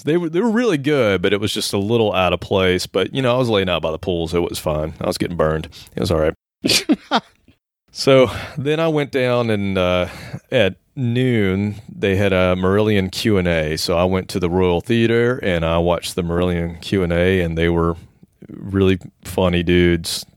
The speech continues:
Just that dry English humor that's, I, I don't know, I just find en-, endearing. And, uh, that wasn't very long. It was maybe thirty minutes that they did that. Well, let me ask a question, 'cause you were on the,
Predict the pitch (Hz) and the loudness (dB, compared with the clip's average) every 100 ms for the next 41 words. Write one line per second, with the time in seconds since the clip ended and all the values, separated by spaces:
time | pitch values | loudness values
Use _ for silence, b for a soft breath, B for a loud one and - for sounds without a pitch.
0 | - 90 - - _ 87 82 - 147 104 | -8 -6 -6 -10 _ -2 -2 -4 -10 -4
1 | 98 85 87 90 87 95 92 87 87 - | 0 4 4 4 2 0 -2 -2 -2 -2
2 | 92 85 85 82 85 - - - - 78 | -2 0 0 0 -2 -2 -10 -12 -10 -6
3 | 73 - 80 78 78 78 - 90 80 78 | -4 -4 -4 -2 -4 -4 -6 -4 -4 -4
4 | 80 - _ _ - 82 80 80 80 82 | -6 -12 _ _ -10 -6 -4 -4 -6 -8
5 | - - - 87 80 80 80 87 - _ | -16 -20 -8 -6 -4 -2 -2 -4 -8 _
6 | - 120 143 139 117 101 92 82 80 78 | -4 -2 0 0 0 2 2 2 -2 -4
7 | 78 98 98 95 90 85 80 82 71 71 | -8 -8 -2 0 0 -2 -4 -4 -4 -6
8 | 69 65 - - B B B B - - | -12 -14 -12 -14 B B B B -14 -6
9 | 82 76 71 76 90 - _ B B B | -4 -4 -4 0 0 -2 _ B B B
10 | B B B B B B _ - 143 143 | B B B B B B _ -2 0 2
11 | 151 165 151 - 135 208 113 104 110 127 | 2 2 2 0 -2 -2 -2 -2 0 2
12 | 143 131 120 113 113 110 101 101 95 90 | 2 2 2 4 2 0 0 2 2 0
13 | 85 | -4